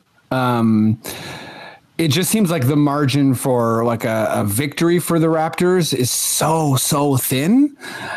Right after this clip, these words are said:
Uh, and you need Kyle kind of, like,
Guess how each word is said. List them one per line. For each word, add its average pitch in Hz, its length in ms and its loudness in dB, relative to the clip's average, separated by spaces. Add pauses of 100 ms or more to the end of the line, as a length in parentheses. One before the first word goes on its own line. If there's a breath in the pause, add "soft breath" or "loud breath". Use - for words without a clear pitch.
(120)
Uh, 143 420 -4
and 139 420 2
you 135 140 4
need 139 380 2 (140)
Kyle 139 420 -2
kind 139 200 -2
of, 117 160 -4
like, 117 180 0